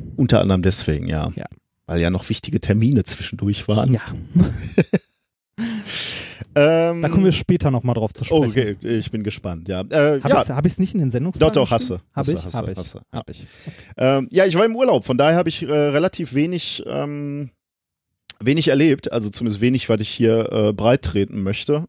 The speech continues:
Speaker 1: Ich hab viel Sport gemacht, aber das war's. Ähm, ich hab ein so ein halb, äh,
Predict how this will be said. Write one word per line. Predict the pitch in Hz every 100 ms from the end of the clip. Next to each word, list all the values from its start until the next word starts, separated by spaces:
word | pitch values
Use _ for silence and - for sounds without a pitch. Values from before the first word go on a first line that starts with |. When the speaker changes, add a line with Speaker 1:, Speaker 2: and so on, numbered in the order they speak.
| -
Speaker 1:
Ich |
hab | 123 -
viel | 113
Sport | - 117 110
gemacht, | - 90 87
aber | 90 92
das | 92 95
war's. | 95 104 - - - - -
Ähm, | - 113 117 120 120 120 120 110 _ _ _ _ _ _ _ _ -
ich | -
hab | 123
ein | 160 196
so |
ein | 165 135
halb, | 156 190 -
äh, | - 143 143 139 139